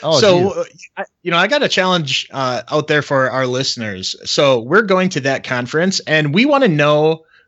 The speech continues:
Speaker 2: who you want us to talk to. There's an awesome speakers list. So if you go to that conference dot com slash speakers,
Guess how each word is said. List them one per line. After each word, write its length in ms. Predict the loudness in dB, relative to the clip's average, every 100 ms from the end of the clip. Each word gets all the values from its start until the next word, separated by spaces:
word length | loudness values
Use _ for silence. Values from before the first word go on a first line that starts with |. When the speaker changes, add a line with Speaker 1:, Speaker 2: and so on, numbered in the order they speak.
| -8
Speaker 2:
who 220 | 0 2
you 400 | 2 0 0 2
want 300 | 2 2 0
us 220 | -2 -4 -4
to 140 | -6
talk 320 | -4 -4 -4
to. 260 | -6 -12 -14 -20 -4
There's 200 | -2 -2
an 100 | -4 -6
awesome 380 | -4 -2 -2
speakers 580 | -2 -4 -6 -4 -2 -2
list. 360 | 0 0 0 0
So 80 | 0
if 100 | 0
you 80 |
go 80 | 0
to 100 | 0
that 220 | 0 -2 -2
conference 400 | -4 -4 -4 -2
dot 200 | -4 -4
com 200 | -4 -2
slash 300 | -2 -2 -2
speakers, 560 | -4 -4 -2 -2 -4